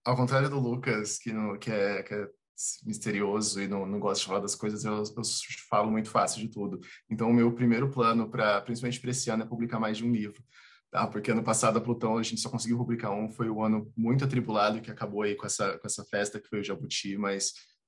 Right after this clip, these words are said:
foi um ano bem, bem corrido e a Plutão não é meu, meu único trabalho, enfim. Então, meu plano pra, pra dois mil e vinte e três é publicar mais de um livro. Tô mirando aí uns cinco,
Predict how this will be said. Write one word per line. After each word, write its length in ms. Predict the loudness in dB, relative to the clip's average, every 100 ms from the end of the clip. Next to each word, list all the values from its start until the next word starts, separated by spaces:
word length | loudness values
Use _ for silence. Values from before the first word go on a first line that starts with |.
| _ _ _
foi 100 | -2
um 80 | 2
ano 100 | 2
bem, 260 | 2 2 2
bem 160 | 0
corrido 580 | 0 0 2 2 2 0
e 200 | -4 -6 -8
a 100 | -8
Plutão 300 | -8 -6 -4
não 120 | 0
é 140 | 0
meu, 320 | 0 -2 -6 -8
meu 120 | -6
único 260 | -6 -8 -6
trabalho, 460 | 0 2 2 2
enfim. 220 | -2 -6
Então, 180 | -8 -4
meu 160 | -4 -2
plano 320 | 0 2 2
pra, 320 | 2 2 2
pra 140 | 0 -4
dois 180 | -4 -4
mil 80 |
e 60 | -4
vinte 180 | -2 -2
e 40 |
três 560 | 0 0 0 -2 -4 -4
é 80 | -6
publicar 360 | -4 -6 -2 0
mais 240 | 0 0
de 80 | 2
um 40 |
livro. 280 | 2 0 -8
Tô 80 | -4
mirando 280 | -2 0 0
aí 100 | -2
uns 140 | -2
cinco, 420 | -2 0 0 -2